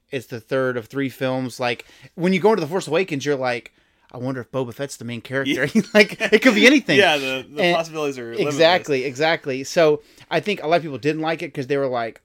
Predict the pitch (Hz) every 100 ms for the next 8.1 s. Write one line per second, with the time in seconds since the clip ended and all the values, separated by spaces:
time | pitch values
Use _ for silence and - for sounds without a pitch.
0 | - 135 139 127 123 139 127 131 131 -
1 | 120 - 143 139 131 - 123 131 131 117
2 | 127 127 - - _ 151 143 139 131 127
3 | 160 165 165 175 165 127 131 143 139 143
4 | 143 143 131 135 135 156 170 - - 135
5 | 131 139 131 117 127 127 127 135 143 -
6 | 131 123 117 107 113 113 113 101 117 175
7 | 143 110 - - - 202 214 190 - 151